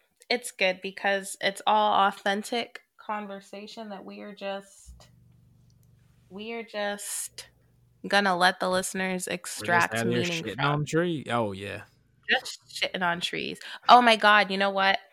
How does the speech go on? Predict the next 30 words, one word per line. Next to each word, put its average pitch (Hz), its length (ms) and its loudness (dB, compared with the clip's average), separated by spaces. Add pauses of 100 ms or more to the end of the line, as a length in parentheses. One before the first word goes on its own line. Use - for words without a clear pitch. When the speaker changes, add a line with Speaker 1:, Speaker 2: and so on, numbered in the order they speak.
(380)
Speaker 1:
What 196 140 2
I 196 80 6
was 190 120 -4
gonna 185 220 -4
say, 190 480 2
um, 170 440 2
when 185 160 -4
we 185 80 -4
were 180 60 -2
still 185 220 -6
talking 180 480 -2
about 170 680 2 (1160)
technology, 190 760 0 (1040)
I 180 100 2
was 180 140 -6
talking 196 340 0
to 185 60 -10
somebody 170 420 -6
the 165 120 -8
other 160 180 -6
day, 156 340 -4 (1300)
and 180 140 0
we 170 60 -2
were 165 80 -2
talking 175 380 2
about, 170 640 0 (280)
you 180 180 0
know, 160 460 2 (580)
uh, 160 360 8
how, 160 520 2